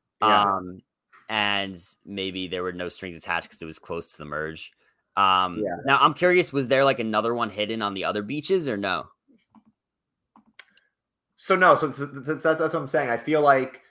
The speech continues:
Speaker 1: because we didn't get any other people looking right before the merge, and they are still looking for the idol on yellow,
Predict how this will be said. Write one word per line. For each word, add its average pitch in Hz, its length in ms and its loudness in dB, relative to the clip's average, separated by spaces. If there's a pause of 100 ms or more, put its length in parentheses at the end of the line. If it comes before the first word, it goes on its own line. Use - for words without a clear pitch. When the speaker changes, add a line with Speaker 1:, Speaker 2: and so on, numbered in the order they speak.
(240)
Speaker 1:
because 143 600 0
we 127 180 -2
didn't 139 180 -2
get 135 200 2
any 127 200 0
other 131 140 0
people 123 300 -2
looking 117 240 -2
right 113 140 0
before 117 220 -8
the 107 60 -4
merge, 104 600 0
and 104 380 -6 (140)
they 107 80 2
are 104 100 0
still - 180 -2
looking 113 200 -4
for 107 80 -8
the 113 80 -2
idol 104 260 0
on 98 160 -4
yellow, 104 640 6